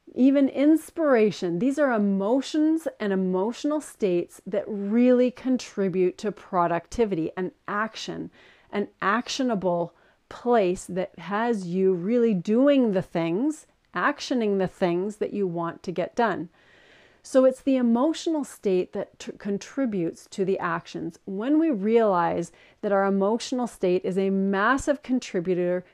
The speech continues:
to our actions, then it is very, it's very inspiring for us to manage or become aware of our emotional states.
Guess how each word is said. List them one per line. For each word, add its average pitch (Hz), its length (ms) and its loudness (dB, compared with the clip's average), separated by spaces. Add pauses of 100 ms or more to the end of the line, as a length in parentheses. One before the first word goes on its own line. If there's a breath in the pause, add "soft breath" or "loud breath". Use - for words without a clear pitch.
(120)
to 262 280 2
our 247 180 6
actions, 175 580 -4 (320 soft breath)
then 247 500 0
it 214 220 -2
is 196 220 0
very, 208 840 4 (400 soft breath)
it's 220 220 -4
very 254 480 6
inspiring 214 960 2
for 208 320 -6
us 175 280 -6
to 233 120 -6
manage 196 680 -2 (120)
or 233 80 -2
become 220 400 -4
aware 175 340 -4
of 180 120 -4
our 185 120 -2
emotional 185 480 -4
states. - 560 -6